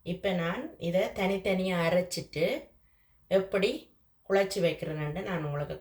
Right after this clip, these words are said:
காட்டுறேன். இப்போ இன்றைக்கு நான் அரைச்சி வச்சுட்டு நாளைக்கு தான் சுட போறேன். நான் உங்களுக்கு இப்ப அரைச்சு மாவை குழச்சி காட்டிட்டு நாளைக்கு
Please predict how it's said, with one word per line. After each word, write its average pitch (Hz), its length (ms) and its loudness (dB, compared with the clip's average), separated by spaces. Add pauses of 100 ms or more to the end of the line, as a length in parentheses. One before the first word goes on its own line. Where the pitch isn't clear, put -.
காட்டுறேன். 165 540 0 (1120)
இப்போ - 180 0 (100)
இன்றைக்கு 208 380 0
நான் 185 200 2
அரைச்சி 175 340 0
வச்சுட்டு 156 400 -6 (580)
நாளைக்கு 180 420 0 (100)
தான் 226 140 -2 (100)
சுட 170 140 2 (160)
போறேன். 143 340 -2 (920)
நான் 151 180 -2
உங்களுக்கு 151 340 -4
இப்ப 175 200 2
அரைச்சு 175 360 0 (160)
மாவை 175 320 2
குழச்சி 175 400 2
காட்டிட்டு 165 500 -4 (580)
நாளைக்கு 160 400 -2